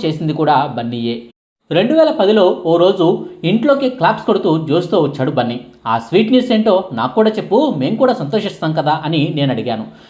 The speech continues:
సుకుమార్ ఓ కథ చెప్పాడు, చాలా బాగుంది. ఈ సినిమాలో నేను హీరోగా చేయకపోవచ్చు, కానీ నువ్వు నిర్మాతగా ఉండొచ్చు కదా అంటూ ఆ కథను నాకు బన్నీ చెప్పాడు. సినిమా కథ నిజంగానే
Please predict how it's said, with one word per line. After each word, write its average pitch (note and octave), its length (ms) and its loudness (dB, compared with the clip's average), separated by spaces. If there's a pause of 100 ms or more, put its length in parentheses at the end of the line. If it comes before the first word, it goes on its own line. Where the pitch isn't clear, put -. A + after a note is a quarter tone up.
(200)
సుకుమార్ D4 560 2
ఓ B3+ 100 2
కథ F3+ 260 -4
చెప్పాడు, A2 260 -6 (240)
చాలా A#3+ 140 4
బాగుంది. E3 360 0 (160)
ఈ G3 140 0
సినిమాలో G#3 440 2
నేను E3 260 -4 (180)
హీరోగా B3 380 2 (140)
చేయకపోవచ్చు, C#3 500 -4
కానీ C#3+ 180 0
నువ్వు C#3+ 440 0
నిర్మాతగా E3+ 440 -2
ఉండొచ్చు D3 340 -4
కదా C#3 160 -2
అంటూ C#3+ 480 -2 (260)
ఆ G3 220 0
కథను E3 420 -2
నాకు D3+ 220 -4
బన్నీ A#2+ 280 -2
చెప్పాడు. B2 380 -6 (380)
సినిమా D3 220 2
కథ C#3+ 220 -4
నిజంగానే F#3+ 640 -2